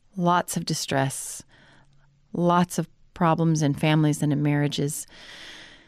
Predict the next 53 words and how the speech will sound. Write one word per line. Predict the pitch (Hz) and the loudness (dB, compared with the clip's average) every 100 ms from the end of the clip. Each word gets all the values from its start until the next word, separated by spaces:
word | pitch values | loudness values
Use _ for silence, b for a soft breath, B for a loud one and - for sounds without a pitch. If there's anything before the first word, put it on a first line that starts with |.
| B B | B B
So | - - - | -4 0 4
I | 233 208 175 131 - 180 | 6 6 6 4 0 2
find | 208 233 | 4 4
myself | 226 214 214 185 | 4 4 2 2
taking | 196 175 | 2 4
a | 165 | 4
big | 160 160 | 2 2
deep | 151 | 0
breath, | 160 151 - | 0 0 2
even | 160 160 | 2 4
as | 151 | 4
I'm | 151 151 | 4 4
reading | 151 143 | 4 2
through | - 151 | 2 0
this | 147 135 - | 2 0 2
and | 143 | 0
talking | 160 147 151 | 0 0 0
through | 147 156 | 0 0
this | 151 139 | 0 -2
with | - - | -2 -2
you | 160 | -4
today. | - 143 131 123 - - | -2 0 0 -2 -10 -2
Take | 247 220 247 | 2 2 2
a | |
big | 190 180 | 2 2
breath, | 165 143 151 - - - - | 2 0 -2 -10 -20 -20 -4
take | 208 202 | -2 0
a | |
break | - 190 180 | 0 0 0
if | 190 - | -2 0
you | |
need | 165 151 151 | 2 2 0
to, | 160 | 0
and | 151 | 0
then, | 151 156 165 | 2 0 2
then | 160 165 | 4 4
maybe | 151 160 | 4 2
come | - 156 | -2 0
back | 143 151 - | 0 0 -2
and | |
listen | 151 143 147 | -4 -2 -2
more. | 147 143 143 143 B B B B | 0 2 0 -2 B B B B
Or | - 226 | 2 4
you | 226 214 220 | 6 6 6
may | 196 | 4
need | 196 196 175 | 4 2 2
to | 185 | 0
get | 170 - | -2 -2
some | - | -2
support | 156 160 - 156 - | -2 -4 -2 -2 -2
before | - - 170 | -4 0 2
you | 175 180 175 B B B B | 4 4 2 B B B B
and | - | -4